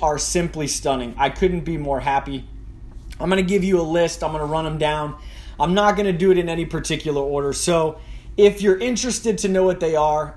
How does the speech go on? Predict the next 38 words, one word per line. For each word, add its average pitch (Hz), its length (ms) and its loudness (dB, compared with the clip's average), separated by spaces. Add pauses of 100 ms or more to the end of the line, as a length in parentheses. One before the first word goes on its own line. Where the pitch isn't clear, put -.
(140)
take 214 340 2
the 208 60 2
name 185 360 0
from 156 280 -8
Monday, 165 640 0 (120)
Google 175 400 4
it, 156 260 -2
remember 165 460 -2
what 160 180 -2
they 147 100 0
looked 147 280 -4
like, 147 320 -2
and 156 80 -6
you'll 147 160 -4
educate 160 480 -2
yourself 135 420 -6 (340)
just 185 520 0
a 175 80 0
little 156 400 -2
bit 135 520 -2 (120)
more. 127 420 -6 (260)
And 131 160 -4
what 151 220 0
is 175 140 0
more 147 420 -4 (1300)
important 139 720 -4
than 113 180 -2
knowledge? 113 480 -4
'Cause 110 140 -10
knowledge 113 500 -4
is 113 140 -8
power 120 380 -2
when 107 180 -10
it - 80 -12
comes 113 300 -6
to 113 100 -10
knowing 107 320 -8
fish 131 460 -8